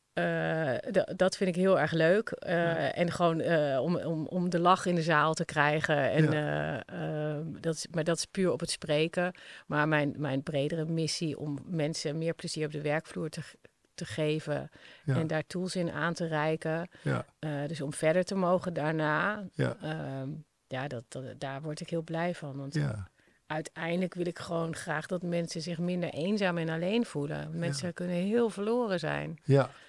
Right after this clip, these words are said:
Speaker 1: Dat is
Speaker 2: Ja,
Speaker 1: ook
Speaker 2: dat
Speaker 1: een
Speaker 2: is
Speaker 1: gevoel
Speaker 2: erg
Speaker 1: wat ik
Speaker 2: eigenlijk, hè?
Speaker 1: Ja. Dat is een gevoel wat ik zelf ook ken. En dat, dat, ja, dat gun ik mezelf niet. Dat gun ik de ander ook niet.
Speaker 2: Hoe bedoel je dat? Dat je dat jezelf ook kent?
Speaker 1: Nou, de,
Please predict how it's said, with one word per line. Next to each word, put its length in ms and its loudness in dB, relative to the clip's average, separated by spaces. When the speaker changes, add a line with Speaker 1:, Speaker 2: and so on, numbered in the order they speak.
Speaker 1:
Dat 120 -6
is 60 0
Speaker 2:
Ja, 60 8
Speaker 1:
ook 60 6
Speaker 2:
dat 140 6
Speaker 1:
een 60 -4
Speaker 2:
is 40 6
Speaker 1:
gevoel 140 10
Speaker 2:
erg 0 -
Speaker 1:
wat 120 0
ik 60 2
Speaker 2:
eigenlijk, 280 -2
hè? 520 -6
Speaker 1:
Ja. 220 4
Dat 120 -2
is 60 -2
een 80 -6
gevoel 200 2
wat 100 6
ik 100 -4
zelf 240 6
ook 200 6
ken. 520 2
En 140 -4
dat, 200 0
dat, 320 -6
ja, 160 6
dat 160 -4
gun 200 4
ik 60 0
mezelf 320 4
niet. 140 4
Dat 100 -8
gun 160 -2
ik 60 -2
de 80 2
ander 300 4
ook 100 0
niet. 420 0
Speaker 2:
Hoe 100 0
bedoel 160 4
je 60 6
dat? 280 0
Dat 200 -4
je 100 -2
dat 160 0
jezelf 480 -6
ook 160 -4
kent? 400 -4
Speaker 1:
Nou, 260 4
de, 80 4